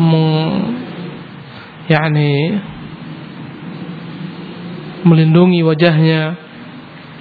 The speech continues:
dari kehinaan, itu lebih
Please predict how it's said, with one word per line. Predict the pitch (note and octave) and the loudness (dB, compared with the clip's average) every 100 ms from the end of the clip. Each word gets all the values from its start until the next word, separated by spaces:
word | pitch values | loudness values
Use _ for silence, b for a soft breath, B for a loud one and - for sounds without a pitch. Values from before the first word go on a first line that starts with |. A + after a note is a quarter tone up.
| - - - - - - - - - - - - | -20 -20 -20 -20 -20 -20 -20 -20 -20 -20 -18 2
dari | D#3+ D#3 D3+ | 6 6 6
kehinaan, | D3+ D#3 E3 E3 D#3+ D#3 D3+ E3 - - - - - - - - - - - | 4 6 4 2 0 -2 -6 -8 -12 -20 -20 -20 -20 -20 -20 -20 -20 -10 0
itu | D#3+ F3+ | 4 6
lebih | E3 | 6